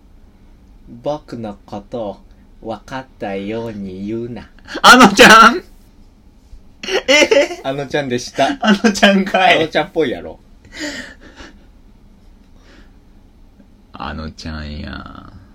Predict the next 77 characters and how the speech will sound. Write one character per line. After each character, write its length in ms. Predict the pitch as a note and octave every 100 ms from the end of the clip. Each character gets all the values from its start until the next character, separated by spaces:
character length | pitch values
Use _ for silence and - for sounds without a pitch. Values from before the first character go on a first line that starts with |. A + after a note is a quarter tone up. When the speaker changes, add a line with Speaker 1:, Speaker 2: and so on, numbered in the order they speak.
| - -
Speaker 1:
あ 100 | C3
の 120 | F#3
ち 120 | G3+
ゃ 40 | F#3+
ん 120 | A2
や。 600 | G#2+ C3+ B2+ G#2 - - _ _ - - - -
あ、 80 | G#2+
い 280 | A2 A#2+ C3
い 20 |
ん 40 | F#2
や。 140 | D#2+ -
あ 100 | -
の 120 | C#3 C3+
ち 80 |
ゃ 40 | C3
ん 40 |
い 40 | C3
け 100 | C#3
そ 140 | A#2+
う、 60 | F#2
こ 100 | E2+
れ。 80 | - - - -
Speaker 2:
イ 80 | B2
ケ 160 | - C#3+
メ 100 | B2+
ン。 140 | C3 - - -
Speaker 1:
え？ 220 | C3 G#3 -
Speaker 2:
イ 80 |
ケ 180 | - -
メ 80 | C4
ン。 40 |
Speaker 1:
イ 20 | C4+
ケ 160 | A#3
メ 180 | G#3 G3
ン？ 120 | G#2 - G3 -
Speaker 2:
イ 80 | G#2
ケ、 300 | - B2+ B2 -
Speaker 1:
あ、 100 | C#3
イ 80 |
ケ 140 | D3+ D#3
レ 120 | D3+
ン。 100 | D#3 - B3 F3+
Speaker 2:
イ 100 | A#2+
ケ 160 | B2+
レ 120 | A2 G#2
ン。 100 | - - - - - - _ _ - - G#3+ G3 D#3 - - - - - - - -
あ 140 | - D3
の 140 | D#3
ち 80 | D3+
ゃ 40 |
ん 40 | C3+
や 60 |
っ 40 | G2+
た 140 | G2
ん 100 | F#2+
や。 340 | E2 D2 B1+ -
Speaker 1:
あ 80 | A#2
の 100 | B2
ち 100 | A#2+
ゃ 60 |
ん 60 | A2
で 80 | G2
す。 60 |
Speaker 2:
確 120 | B2+ -
か 80 |
に 140 | G#2 G2
有 160 | B2+
名 120 | C3+ C3
や 140 | A2
な。 140 | E2+
今 220 | F2 G#2 G#2+
来 100 | -
て 80 | C3+
る 60 |
も 120 | B2
ん 80 | F2+
ね。 300 | F2 F2 F2